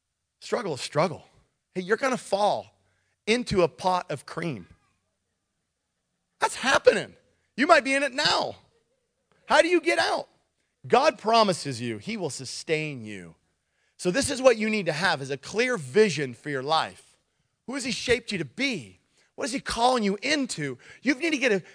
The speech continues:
clear vision of who you look like on the inside, what God shaped you to be on the inside, in your personal life, your finances, your,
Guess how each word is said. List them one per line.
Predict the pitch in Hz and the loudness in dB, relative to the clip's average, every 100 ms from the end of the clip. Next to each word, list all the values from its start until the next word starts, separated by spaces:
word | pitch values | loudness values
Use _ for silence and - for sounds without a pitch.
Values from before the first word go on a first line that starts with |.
| - | -16
clear | - 233 302 330 294 | -10 -2 0 0 0
vision | 226 302 220 226 | 0 2 2 2
of | 196 | 2
who | 165 285 | 2 0
you | 302 294 277 | 0 0 2
look | 247 294 | 4 4
like | 202 185 175 | 6 6 6
on | 185 | 2
the | 185 208 | 2 0
inside, | 294 294 - 170 147 123 - - - | 0 -2 2 4 4 2 -8 -14 4
what | 277 294 | 4 6
God | 277 208 | 6 6
shaped | - 254 269 254 | 0 -4 -4 -4
you | |
to | 233 | -6
be | 214 247 | -2 0
on | 214 | 2
the | 202 220 | 2 2
inside, | 294 233 190 160 - - | 0 2 4 4 2 0
in | 196 | 4
your | 214 | 6
personal | 208 226 269 - 202 | 4 4 2 2 4
life, | 180 160 | 4 4
your | 170 | -2
finances, | - 214 240 214 180 160 135 | 0 2 4 4 2 0 2
your, | 165 | 2